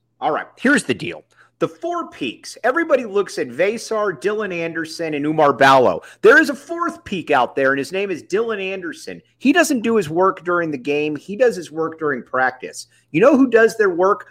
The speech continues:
all day, during games, during practice? Four Peaks Brewery,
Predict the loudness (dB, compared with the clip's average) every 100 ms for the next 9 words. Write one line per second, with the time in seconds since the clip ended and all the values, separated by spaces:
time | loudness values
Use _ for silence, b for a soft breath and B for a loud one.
0 | b b -2 2 6 6 4 2 0 -12
1 | -6 -2 -2 0 2 2 0 -2 2 2
2 | 2 2 2 0 -4 -6 -8 b b _
3 | 0 0 0 -2 -2 -6 -8 -4 0 0
4 | -2 -6